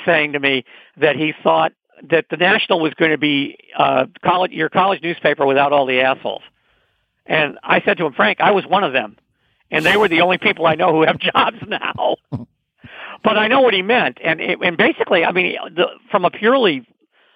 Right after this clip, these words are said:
mercenary standpoint, the, the National was the Curt Flood decision of sports writing. It created the phenomenon of sports writers having, having a lucrative free agent <laughs> option to them. And a lot of people who didn't go to the National did very well by it anyway,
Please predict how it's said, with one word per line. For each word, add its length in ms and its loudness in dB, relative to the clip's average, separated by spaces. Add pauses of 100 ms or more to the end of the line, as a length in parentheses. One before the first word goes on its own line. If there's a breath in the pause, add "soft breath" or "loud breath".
(160)
mercenary 640 -2
standpoint, 560 0 (880)
the, 180 -16
the 120 0
National 480 2
was 180 2
the 60 -2
Curt 260 -2
Flood 220 2
decision 540 -10 (180)
of 160 -2
sports 320 0
writing. 240 -6 (960)
It 160 -4
created 400 0
the 80 0
phenomenon 540 0
of 80 -12
sports 320 -2
writers 240 0
having, 260 0 (220 loud breath)
having 260 0
a 80 2
lucrative 500 2
free 200 4
agent 260 2
<laughs> 0 -
option 460 -2
to 160 -2
them. 180 -10 (540 soft breath)
And 100 2
a 60 4
lot 240 4
of 80 -4
people 320 0
who 80 2
didn't 340 -2
go 160 4
to 80 0
the 80 -4
National 460 -2
did 200 -6
very 220 2
well 200 4
by 200 0
it 100 -6
anyway, 400 -4